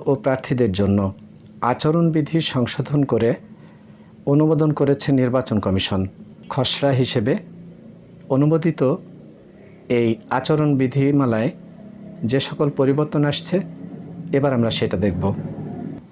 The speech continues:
ভিউয়ার্স, এতে নির্বাচনে প্রচার প্রচারণা ও করণীয় সম্পর্কে নানা বিষয়ে পরিবর্তন করে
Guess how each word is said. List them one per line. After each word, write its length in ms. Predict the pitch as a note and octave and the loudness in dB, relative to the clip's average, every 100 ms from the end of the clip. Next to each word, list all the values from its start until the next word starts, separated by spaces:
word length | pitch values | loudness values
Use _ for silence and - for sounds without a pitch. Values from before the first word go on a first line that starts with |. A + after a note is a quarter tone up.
| - - | -10 -2
ভিউয়ার্স, 580 | C3 A2 G2+ G#2+ - - - - - - - - - | 2 2 0 -4 -10 -16 -20 -20 -20 -20 -20 -10 -2
এতে 420 | C#3+ D3+ C#3 D#3+ - - - - - | 0 2 2 2 -4 -20 -20 -12 0
নির্বাচনে 640 | C#3 C#3+ C#3 D#3+ E3+ E3 | 4 4 4 2 2 2
প্রচার 380 | D#3+ C#3+ C#3+ E3 | 2 0 2 0
প্রচারণা 600 | - D#3+ E3+ D#3+ D#3+ D#3 - | 0 2 2 4 4 2 2
ও 180 | C3+ C3+ | 2 2
করণীয় 640 | - C#3 D#3 C#3 A#2 C3 - - - - - - - | 2 2 4 4 4 0 -4 -20 -20 -20 -20 -16 -6
সম্পর্কে 640 | - D3+ B2 G#2+ - G2 - - - - | 0 2 2 -2 -2 -6 -6 -20 -8 0
নানা 360 | B2 C3 D3 E3+ | 2 4 2 2
বিষয়ে 360 | D#3+ - D#3 | 2 4 2
পরিবর্তন 680 | D3+ C3+ C3+ C#3+ C#3 C#3+ B2+ | 4 2 4 2 0 0 2
করে 360 | B2 A2+ B2 | 2 4 2